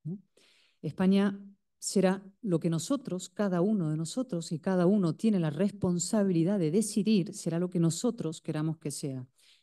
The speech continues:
Es decir, el optimismo combativo es una obligación moral, cívica y, en mi caso, política. Es decir, tenemos que desmentir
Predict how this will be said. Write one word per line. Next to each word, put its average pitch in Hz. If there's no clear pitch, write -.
Es 170
decir, 175
el 175
optimismo 180
combativo 185
es 175
una 165
obligación 156
moral, 160
cívica 156
y, 160
en 151
mi 151
caso, 147
política. 139
Es 131
decir, 160
tenemos 196
que 180
desmentir 160